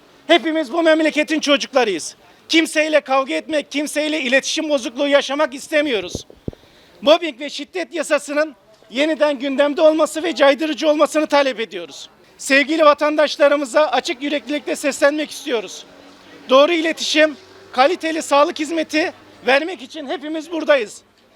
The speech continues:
Canla başla çalışıyoruz. Hastalık insanların yaşam şekli ve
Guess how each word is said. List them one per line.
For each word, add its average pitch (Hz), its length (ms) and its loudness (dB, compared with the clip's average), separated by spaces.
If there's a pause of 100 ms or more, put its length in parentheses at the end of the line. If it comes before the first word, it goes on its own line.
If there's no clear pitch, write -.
(140)
Canla 302 360 -2
başla 302 280 -8
çalışıyoruz. 285 760 -10
Hastalık 311 460 2 (120)
insanların 302 580 0
yaşam 311 440 2
şekli 320 360 -8
ve 320 220 2